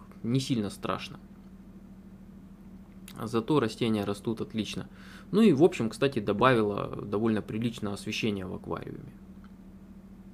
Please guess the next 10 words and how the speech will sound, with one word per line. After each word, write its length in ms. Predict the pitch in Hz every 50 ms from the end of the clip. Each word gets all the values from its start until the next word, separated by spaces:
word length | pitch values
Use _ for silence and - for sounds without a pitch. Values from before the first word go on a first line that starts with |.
| - - - - - - - - - -
Вот. 220 | 95 92 - - - - - - - - - -
Не 120 | - 117
обязательно, 560 | 131 139 143 147 143 160 151 131 120 107 101 98
в 60 | -
принципе, 440 | - 127 127 117 113 - - - -
покупать 460 | - 107 - - - - 120 107 -
специализированные 840 | - - - - 107 104 110 110 113 117 107 98 98 101 107 117
лампы 280 | 160 214 226 214 220 190
аквариумные, 600 | 170 - - 175 175 165 160 156 147 139 135 135
дорогущие. 720 | 135 131 127 127 127 135 135 131 - - - 113 104 101